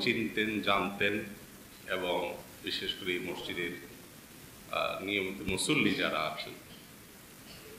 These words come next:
তারা তার ওয়ারিস হিসাবে আমরা দোয়া করব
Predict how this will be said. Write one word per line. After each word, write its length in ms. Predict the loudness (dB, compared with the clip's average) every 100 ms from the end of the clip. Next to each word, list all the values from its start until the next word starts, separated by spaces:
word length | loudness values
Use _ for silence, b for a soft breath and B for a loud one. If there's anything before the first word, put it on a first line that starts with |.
| -14 -14 -14 -16 -12 0
তারা 260 | 4 6 6 4 0 -6 -10 -14 -16 -16 -16 -16 -16 -16 -16 -16 -16 -16 -16 -16 -16 -14 -14 -14 -16 -16 -2
তার 160 | 2 4
ওয়ারিস 460 | 6 6 8 6 6
হিসাবে 460 | 4 6 6 6
আমরা 240 | 4 2 0
দোয়া 220 | 2 2
করব 300 | 2 -2